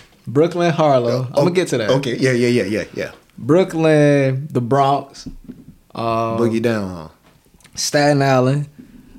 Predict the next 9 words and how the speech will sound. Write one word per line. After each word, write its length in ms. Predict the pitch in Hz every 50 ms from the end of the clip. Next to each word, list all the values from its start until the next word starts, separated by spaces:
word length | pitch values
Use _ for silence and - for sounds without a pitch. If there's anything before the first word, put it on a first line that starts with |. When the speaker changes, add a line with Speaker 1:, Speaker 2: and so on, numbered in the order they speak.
| - - _ _ -
Speaker 1:
Um, 960 | - - 123 120 123 120 117 117 117 113 113 110 113 113 107 120 123 127 131 - _ _ _ _ _ _ _ _ _ _ _ _ _ _ _ _ _ _ _ _ _ _ _ _ _ _ _ -
my 140 | 123 131 127
first 300 | - 156 160 151 147 -
time, 320 | 139 123 113 101 92 - -
Brooklyn, 720 | - 147 160 165 160 156 151 151 147 143 143 139 131 135 - _ _ _ _ _ _ _ _ _ _ _ _ _ _ _
Staten 640 | _ - - - - - - 151 147 143 139 139 135
Island, 480 | 131 127 123 123 120 120 120 117 107 -
the 60 | 117
Bronx, 760 | 110 98 123 127 127 127 120 120 113 - - - - -